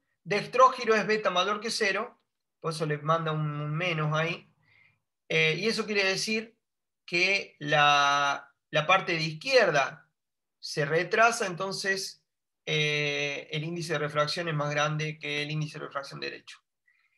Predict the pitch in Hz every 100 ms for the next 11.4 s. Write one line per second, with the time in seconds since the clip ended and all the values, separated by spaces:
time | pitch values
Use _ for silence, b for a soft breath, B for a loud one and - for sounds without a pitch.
0 | _ _ 156 151 151 190 - 202 196 214
1 | 240 240 - 226 226 247 - _ 170 185
2 | - - _ _ _ _ _ _ 143 147
3 | 185 220 214 208 - 226 202 202 220 -
4 | - 202 202 170 165 151 - - - 202
5 | 180 165 151 147 147 147 151 196 190 143
6 | 143 143 147 185 175 170 190 147 147 151
7 | 151 151 160 185 180 143 139 151 151 156
8 | 139 143 196 165 160 208 - _ 143 139
9 | - 151 143 151 175 196 202 - B B
10 | B B B B B _ _ 190 226 220
11 | 214 226 233 254